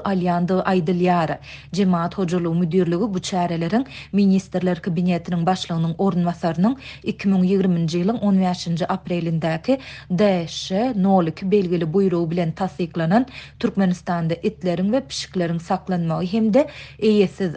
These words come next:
ýykmanda itleriň we pişikleriň ýaýramagynyň öňüni almagyň düzgünleriniň talaplaryna esaslanýandygyny hem belleýär.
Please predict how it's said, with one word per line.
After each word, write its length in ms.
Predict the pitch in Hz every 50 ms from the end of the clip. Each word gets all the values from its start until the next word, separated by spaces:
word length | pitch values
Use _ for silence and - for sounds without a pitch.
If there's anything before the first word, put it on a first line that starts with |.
| - -
ýykmanda 540 | 208 202 196 - - 185 175 165 170 165 185 -
itleriň 480 | 208 196 - - 180 175 165 170 175 196
we 100 | 247 254
pişikleriň 600 | - - - - - - 196 180 170 170 170 175
ýaýramagynyň 600 | 185 190 185 180 185 170 165 160 160 160 165 160 -
öňüni 300 | 202 196 185 175 165 165
almagyň 540 | 165 147 180 180 175 170 165 170 202 269 285 - - - - - - 170
düzgünleriniň 720 | 214 214 180 202 208 196 180 170 170 165 151 180 233 262
talaplaryna 600 | - - 226 214 214 208 - 185 175 165 165 180 202
esaslanýandygyny 1120 | - 220 208 214 - 190 185 - - 175 170 165 170 175 175 180 175 185 180 180 180 185 180
hem 140 | 196 180 165
belleýär. 720 | 196 185 185 175 180 175 175 180 180 175 170 151 143 131